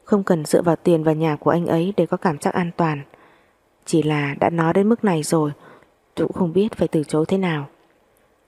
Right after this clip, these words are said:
Lý Trọng Mạnh ký nốt bản hợp đồng cuối cùng rồi đứng dậy nhìn tôi. Đột nhiên anh ghé lại gần, hôn một cái lên bờ môi tôi.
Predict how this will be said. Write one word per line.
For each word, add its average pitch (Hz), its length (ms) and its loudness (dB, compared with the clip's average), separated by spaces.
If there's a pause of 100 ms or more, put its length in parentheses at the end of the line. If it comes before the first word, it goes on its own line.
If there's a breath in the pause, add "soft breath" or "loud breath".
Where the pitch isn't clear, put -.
(120)
Lý 170 160 2
Trọng 180 220 -2
Mạnh 180 260 -2
ký 175 140 2
nốt 214 160 -2
bản 165 140 0
hợp 160 180 -2
đồng 147 160 2
cuối 160 200 2
cùng 165 260 0
rồi 151 140 -2
đứng 156 160 0
dậy 185 220 2 (100)
nhìn 160 300 -2
tôi. 170 240 0 (500 soft breath)
Đột 180 200 2
nhiên 185 320 2
anh 185 180 -2
ghé 175 140 2
lại 202 160 0
gần, 170 240 0 (540 soft breath)
hôn 208 200 2
một 165 180 -2
cái 170 220 -2
lên 196 180 -2
bờ 180 160 4
môi 180 180 0
tôi. 185 280 0